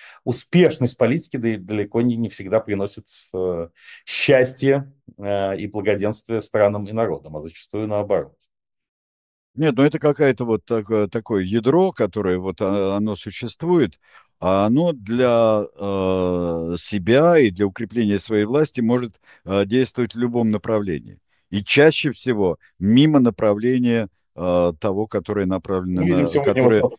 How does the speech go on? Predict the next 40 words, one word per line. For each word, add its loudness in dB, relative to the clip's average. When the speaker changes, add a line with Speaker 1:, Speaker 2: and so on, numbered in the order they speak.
Speaker 2:
ведёт 6
Speaker 1:
да, -2
Speaker 2:
благоденствие 4
людей -2
там -4
и -4
Speaker 1:
классического 2
автократа 4
современности, -4
модель 0
которого -4
создал, -6
надо -4
отдать -8
ему -8
должное, -6
Владимир -6
Владимирович -14
Путин, -6
что -10
да, -8
как -2
по, -10
по 0
возможности 0
сделать -4
так, -4
чтобы -12
никогда -2
не -4
уходить -4
от -4
власти? -12
Нужно -2
и, -14
и, -12
изолировать 2
себя -4
от -4
всяких -6